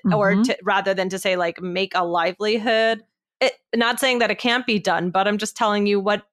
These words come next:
Speaker 2: what we hear, what we would use.
Speaker 1: Yeah, completely, completely. I, and I don't see it, really any other differences. I think those are
Speaker 2: Yeah.
Speaker 1: the key core differences right there.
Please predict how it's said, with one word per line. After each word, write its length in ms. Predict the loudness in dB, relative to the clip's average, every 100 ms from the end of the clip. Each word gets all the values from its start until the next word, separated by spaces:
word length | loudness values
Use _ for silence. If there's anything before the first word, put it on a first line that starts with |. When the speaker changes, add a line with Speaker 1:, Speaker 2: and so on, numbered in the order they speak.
| _
Speaker 2:
what 160 | -4 -2
we 140 | -4
hear, 300 | -2 -2 -2
what 180 | -4 -2
we 140 | -2
would 180 | -2 -4
use. 400 | -6 -10 -12 -16 _ _ 0
Speaker 1:
Yeah, 240 | 2 2
completely, 760 | 2 2 2 2 0 -2 -4 -2
completely. 580 | 0 2 2 2 2 2
I, 200 | 2 0
and 200 | 0 0
I 60 | 0
don't 180 | 0
see 160 | 0 0
it, 160 | 0 -6
really 320 | -6 0 2 2
any 180 | 2
other 200 | 2 2
differences. 500 | 2 0 2 0 0
I 120 | -2 -4
think 200 | -4 -6 _
those 180 | 2 2
are 80 | 2
Speaker 2:
Yeah. 60 | 0
Speaker 1:
the 40 |
key 460 | -4 -2 0 2 0
core 340 | 0 2 2
differences 540 | 0 -4 -4 0 -2 0
right 240 | -2 -4
there. 320 | -8 -8 -12